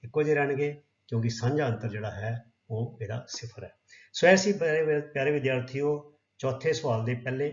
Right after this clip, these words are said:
ਅੱਠ ਭਾਗ ਇਸ ਵੀਡੀਓ 'ਚ ਅਸੀਂ ਕੀਤੇ ਨੇ। ਸੋ ਤੁਸੀਂ ਇਸੇ ਤਰ੍ਹਾਂ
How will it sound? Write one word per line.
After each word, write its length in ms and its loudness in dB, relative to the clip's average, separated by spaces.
ਅੱਠ 220 -8
ਭਾਗ 380 -4
ਇਸ 160 -10
ਵੀਡੀਓ 180 0
'ਚ 100 -4
ਅਸੀਂ 160 -2
ਕੀਤੇ 280 0
ਨੇ। 140 4
ਸੋ 160 -6
ਤੁਸੀਂ 300 -4
ਇਸੇ 180 -2
ਤਰ੍ਹਾਂ 300 0